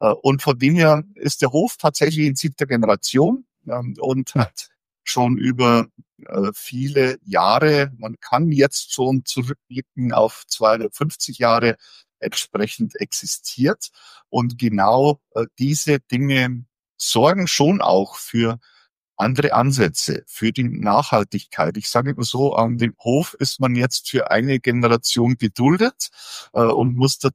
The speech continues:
Speaker 1: Beste draus machen. Der gehört einem im übertragenen Sinne nicht. Man muss
Speaker 2: Ah.
Speaker 1: versuchen, den weiterzuentwickeln.
Speaker 2: Das ist wirklich eine schöne Parallele, ähm, auch zum Unternehmertum, denn letztlich,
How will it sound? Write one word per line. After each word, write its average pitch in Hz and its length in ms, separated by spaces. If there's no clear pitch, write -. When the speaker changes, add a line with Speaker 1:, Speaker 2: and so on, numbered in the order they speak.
Speaker 1:
Beste 131 320
draus 92 320
machen. 98 380
Der 104 100
gehört 107 480
einem 95 400
im 101 200
übertragenen 101 800
Sinne 139 300
nicht. 190 220
Man 156 140
muss 202 180
Speaker 2:
Ah. 151 60
Speaker 1:
versuchen, 175 480
den 131 260
weiterzuentwickeln. - 880
Speaker 2:
Das 123 280
ist - 140
wirklich 117 300
eine 117 140
schöne 123 380
Parallele, 101 840
ähm, 92 300
auch 85 180
zum 104 220
Unternehmertum, 95 1080
denn 95 200
letztlich, 101 640